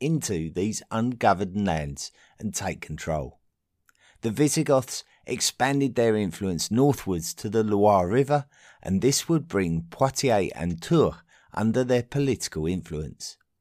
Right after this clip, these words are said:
The lands to the north of the Loire were controlled by the remnants of a distant Roman governorship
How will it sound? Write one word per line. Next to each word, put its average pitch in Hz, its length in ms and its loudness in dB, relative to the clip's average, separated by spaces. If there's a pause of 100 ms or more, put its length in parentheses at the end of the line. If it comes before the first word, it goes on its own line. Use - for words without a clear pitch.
(480)
The 110 80 -2
lands 123 380 2
to 110 120 -2
the 95 120 2
north 135 360 4
of 120 140 -4
the 87 100 -6
Loire 104 540 4 (500)
were 143 100 4
controlled 139 720 2
by 113 160 4
the 120 100 -2
remnants 110 720 0 (180)
of 107 120 -4
a - 40 -2
distant - 720 -4
Roman 90 380 0
governorship 95 680 -2